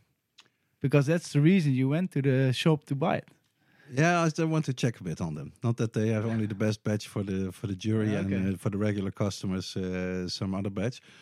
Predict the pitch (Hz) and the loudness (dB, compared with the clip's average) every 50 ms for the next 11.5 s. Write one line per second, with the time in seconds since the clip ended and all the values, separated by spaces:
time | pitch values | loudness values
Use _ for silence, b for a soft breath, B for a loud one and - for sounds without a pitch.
0 | B B B B - 127 143 143 143 160 170 156 120 135 151 196 - - - _ | B B B B 0 2 4 4 6 4 4 4 4 4 2 2 0 -4 -14 _
1 | - 127 120 - 147 139 135 123 117 107 117 117 107 104 113 110 110 110 113 113 | -4 -2 0 2 2 2 2 0 0 -2 -8 -12 -10 -8 -6 -4 -2 -2 -2 -2
2 | 110 107 104 104 - - 117 101 - 101 87 90 95 98 98 - 113 90 87 85 | -2 -4 -4 -6 -6 -6 -6 -6 -6 -6 -6 -4 -2 -2 -2 -2 -2 -2 -2 -2
3 | - - 98 92 92 90 90 90 - - 98 87 - - 92 85 - - 92 85 | -2 0 0 0 0 0 0 -2 -4 -6 -8 -8 -6 -6 -8 -8 -8 -8 -10 -10
4 | 90 104 - _ - 87 82 - - 92 85 82 82 82 82 85 85 b b b | -10 -10 -12 _ -12 -12 -12 -12 -12 -12 -10 -8 -8 -10 -10 -12 -14 b b b
5 | b b b b b b b 117 117 123 143 139 - - - 92 98 101 98 92 | b b b b b b b -8 -6 -2 -2 -2 -2 -2 0 2 2 4 4 2
6 | 85 90 85 - - 87 78 78 73 - 82 80 78 - - 90 120 85 92 95 | 2 -2 -4 -4 -4 -4 -4 -4 -4 -4 -4 -6 -4 -6 -6 -8 -4 -2 -2 0
7 | 95 143 120 - - 160 143 127 113 - - - 107 104 120 135 147 143 135 123 | 4 4 6 6 6 4 4 2 -2 -6 -8 -4 -2 -2 0 2 2 4 4 2
8 | 110 - - - - 120 113 - - - - 104 95 95 98 95 92 90 90 87 | 0 -2 -4 -2 -2 -2 -2 -2 -6 -6 -4 -2 -2 -2 -2 -2 -2 -2 -2 -2
9 | 87 85 85 85 82 90 104 104 98 - - - - 92 90 87 82 80 - - | -2 -2 -4 -4 -4 -2 -2 -2 -2 -4 -6 -6 -4 -2 -2 -2 -2 -4 -4 -6
10 | - 85 - - - - - 85 80 80 82 - 80 82 80 85 85 - 85 76 | -8 -10 -10 -12 -14 -10 -8 -6 -6 -6 -6 -6 -6 -4 -4 -4 -6 -6 -8 -8
11 | 82 76 71 - 85 82 76 67 71 | -8 -10 -10 -8 -6 -6 -6 -6 -8